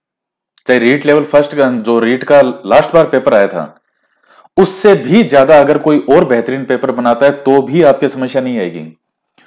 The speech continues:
तो लेकिन फिर भी मान लीजिए कोई क्वेश्चन वगैरह आपको भिड़ने में लगा, "अरे नहीं, नहीं, ये तो मुझे आ ही नहीं रहा है", शुरू के सात आठ क्वेश्चन ऐसे आ गए,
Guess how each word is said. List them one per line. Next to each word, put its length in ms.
तो 320
लेकिन 320
फिर 180
भी 100
मान 200
लीजिए 180
कोई 160
क्वेश्चन 320
वगैरह 300
आपको 220
भिड़ने 280
में 80
लगा, 200
"अरे 180
नहीं, 120
नहीं, 180
ये 120
तो 100
मुझे 180
आ 80
ही 100
नहीं 120
रहा 140
है", 240
शुरू 220
के 100
सात 300
आठ 140
क्वेश्चन 280
ऐसे 240
आ 120
गए, 180